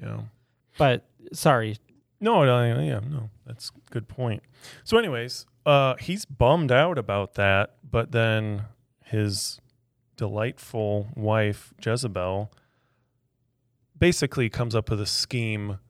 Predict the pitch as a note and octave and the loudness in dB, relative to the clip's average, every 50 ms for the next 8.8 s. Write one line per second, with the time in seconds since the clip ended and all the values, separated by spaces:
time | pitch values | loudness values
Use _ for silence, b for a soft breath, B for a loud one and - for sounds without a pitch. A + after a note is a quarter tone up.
0 | _ _ _ _ _ _ _ _ _ _ _ _ _ _ _ - - A#2+ A2 G#2 | _ _ _ _ _ _ _ _ _ _ _ _ _ _ _ -8 -4 -4 -2 0
1 | G#2 G#2+ A2 G#2+ G#2+ G#2+ F#2 G2+ F#2 F2+ - - F#2 - F#2+ F#2 F2+ F2+ F2 F2+ | 2 2 2 2 2 0 0 -2 -4 -4 -6 -10 -8 -6 -4 -4 -2 -4 -4 -6
2 | - - A2+ G#2 G2 G#2 - - G2+ F#2 F#2 - - - - - G#2+ F#2 F2 E2+ | -8 -10 -10 -8 -8 -8 -8 -8 -12 -14 -14 -14 -16 -14 -10 -8 -8 -8 -8 -8
3 | F2 F2 F2+ G2+ G2 _ _ _ _ _ _ _ _ _ _ _ _ _ _ _ | -10 -12 -10 -12 -14 _ _ _ _ _ _ _ _ _ _ _ _ _ _ _
4 | _ _ _ - A2+ G#2+ G#2 G2+ G2+ G2 G2 F#2+ F#2+ F#2 F#2+ F#2+ F2+ F#2+ F#2+ F#2 | _ _ _ 0 0 0 2 2 0 0 0 0 -2 -2 -4 -4 -2 -4 -6 -8
5 | - - - F#2+ F#2 F2+ F2 F2+ F2 F#2 - G#2 G#2 - _ - - B2 B2 A#2+ | -8 -8 -8 -6 -6 -6 -6 -6 -8 -6 -6 -6 -6 -6 _ -8 -8 -8 -8 -8
6 | - G2 G2 G2 F#2+ G2 - - _ - G2 G2 F#2+ - - - G2 G#2+ G#2+ G#2 | -8 -8 -6 -6 -6 -8 -10 -12 _ -10 -10 -10 -10 -8 -8 -6 -6 -6 -6 -6
7 | G2 F#2+ F#2 F2+ F2 E2+ G2 F#2+ F2 F2 E2+ F2 F#2 G2+ - B B B B B | -8 -8 -8 -10 -10 -12 -10 -10 -8 -8 -8 -8 -10 -12 -14 B B B B B
8 | B B B B B B _ _ _ - D3 C#3+ C#3 B2+ - | B B B B B B _ _ _ -2 -2 -2 -2 -4 -10